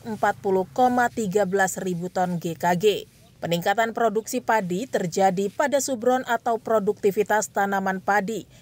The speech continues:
yang diambil dari survei ubinan pada bulan Januari hingga April tahun dua ribu dua puluh tiga.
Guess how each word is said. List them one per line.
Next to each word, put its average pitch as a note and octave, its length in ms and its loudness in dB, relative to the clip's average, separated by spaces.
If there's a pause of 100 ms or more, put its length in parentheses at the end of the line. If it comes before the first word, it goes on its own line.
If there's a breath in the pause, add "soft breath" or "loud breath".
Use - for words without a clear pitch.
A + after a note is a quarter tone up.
(120)
yang D#3 160 -2
diambil G3+ 480 2
dari G#3 240 2
survei G3+ 560 -2
ubinan F3+ 480 -2 (240 loud breath)
pada B3+ 240 2
bulan A3 320 2
Januari F#3+ 480 -2
hingga A#3 400 -2
April G3 480 -4
tahun E3 400 0
dua E3+ 160 0
ribu D#3 240 -6
dua D#3 160 -2
puluh D#3 240 -6
tiga. F3+ 480 0